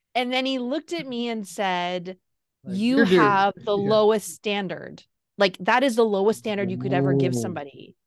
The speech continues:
Speaker 2: Oh,
Speaker 1: And I was just
Speaker 2: that
Speaker 1: like,
Speaker 2: hurts.
Speaker 1: "What?"
Speaker 2: That hurts.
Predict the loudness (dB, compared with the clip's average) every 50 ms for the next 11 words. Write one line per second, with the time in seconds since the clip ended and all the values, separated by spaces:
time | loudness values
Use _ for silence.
0 | _ _ _ _ -6 -2 2 4 6 6 6 6 6 4 4 4 2 2 0 -2
1 | -2 -2 0 0 2 2 2 2 2 2 2 2 4 4 4 2 0 -4 -12 -18
2 | -20 _ _ _ _ _ _ _ _ _ _ _ -18 -14 -12 -8 -4 0 0 0
3 | 0 -2 -6 -10 -12 -12 -10 -10 -12 -12 -14 -18 _ _ _ _ _ _ _ -4
4 | -2 0 0 0 2 0 0 -2 -4 -10 -16 -20 _